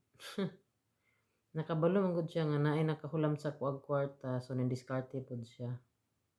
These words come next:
So, ang nahitabo is, nakahulam gid siya kwarta sa kuha. Eh, three hundred pounds worth na na sa pesos, twenty thousand pesos. Ang twenty thousand pesos,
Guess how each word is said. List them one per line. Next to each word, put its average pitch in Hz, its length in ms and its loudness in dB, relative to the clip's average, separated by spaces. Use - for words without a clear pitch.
So, 156 160 0
ang 170 80 4
nahitabo 160 640 2
is, 135 240 -2
nakahulam 156 560 0
gid 143 80 -4
siya 143 160 -4
kwarta 139 240 -4
sa - 160 -14
kuha. 135 240 -4
Eh, 139 400 -2
three 151 240 4
hundred 143 320 0
pounds 151 720 -2
worth 147 400 0
na 147 80 2
na 147 80 0
sa 147 160 -6
pesos, 139 720 -6
twenty 139 400 -2
thousand 135 480 -6
pesos. 127 560 -10
Ang 165 160 2
twenty 233 240 6
thousand 190 320 2
pesos, 156 400 0